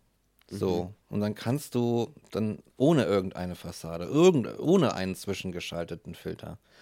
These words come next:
Speaker 1: Aber es scheint mir, dass dieses, dass dieser Modus der Person A, dass das nicht möglich ist im Internet,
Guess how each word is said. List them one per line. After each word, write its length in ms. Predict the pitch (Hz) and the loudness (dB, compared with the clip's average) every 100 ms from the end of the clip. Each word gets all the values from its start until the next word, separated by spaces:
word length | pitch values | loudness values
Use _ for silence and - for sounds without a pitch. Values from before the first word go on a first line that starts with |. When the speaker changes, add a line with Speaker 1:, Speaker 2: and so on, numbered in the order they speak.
| - | -12
Speaker 1:
Aber 240 | - 98 107 - | -2 0 0 -2
es 100 | 101 | -6
scheint 340 | - 123 151 | 0 0 0
mir, 100 | 135 | -2
dass 180 | 120 117 | -2 -4
dieses, 380 | 110 107 107 - _ _ _ | -4 -4 -4 -8 _ _ _
dass 200 | - 98 | -6 -6
dieser 300 | - 139 151 | -4 -2 2
Modus 480 | 120 120 135 127 - - _ _ - | 2 2 2 0 -4 -18 _ _ -6
der 80 | 92 | -4
Person 440 | 107 101 95 95 | -2 0 0 0
A, 340 | - 113 135 - _ _ _ | 4 4 4 -2 _ _ _
dass 180 | - 104 | -6 -4
das 200 | 104 - | -6 -6
nicht 160 | 113 - | -4 0
möglich 360 | 202 - 92 | -2 -2 -8
ist 220 | - - | -10 -14
im 100 | - | -14
Internet, 540 | - 80 - - - | -14 -14 -14 -14 -16